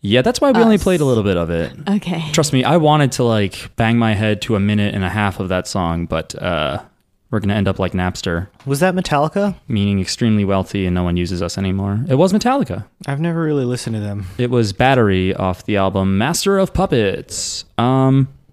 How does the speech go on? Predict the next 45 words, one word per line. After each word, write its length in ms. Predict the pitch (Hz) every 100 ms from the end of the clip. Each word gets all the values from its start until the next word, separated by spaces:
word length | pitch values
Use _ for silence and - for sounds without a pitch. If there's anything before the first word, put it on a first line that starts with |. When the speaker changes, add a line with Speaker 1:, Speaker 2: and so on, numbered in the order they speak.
| _ _ -
Speaker 1:
here's 220 | 285 294
the 80 | 254
thing 120 | 233
with 120 | 196
Metallica. 540 | 147 - 104 92 92 92
I 100 | 143
would 240 | 196 170
recommend 360 | 139 135 127 117
listening 340 | 110 120 117
to 640 | 113 123 110 104 101 101
the 100 | 104
first 380 | 101 120 117 -
three 240 | - 104 107
or 60 | 110
four 260 | - 120
releases 520 | 131 151 175 220 208 -
and 240 | 113 107
then 200 | 98 90
stopping. 560 | 82 - 76 - - - _ -
Speaker 2:
Mm-hmm. 100 | 233
Speaker 1:
People, 440 | 226 208 220 185 - _ _ _ _
people 240 | - 190 220
do 220 | 135 143
love 260 | 110 107
the 80 | 104
Black 320 | 92 87 90
Album. 380 | 101 95 98 101 - _ _ _ _ -
Um, 500 | 95 90 87 90 - -
Speaker 3:
By 100 | 139
Jay-Z? 480 | 127 123 110 120 151 - -
Speaker 1:
I 160 | 110 120
think 320 | - 117 -
it's, 200 | 107 -
no. 240 | 117 95 98 - - -
I 160 | 156 202
think 260 | - 160
it's 200 | 135 -
kind 180 | - 131
of 80 | 113
a 40 |
sellouty 520 | 110 - 110 107 107
record. 320 | 107 107 - 98
It's 120 | -
too 160 | - 107
poppy 500 | 92 95 101 101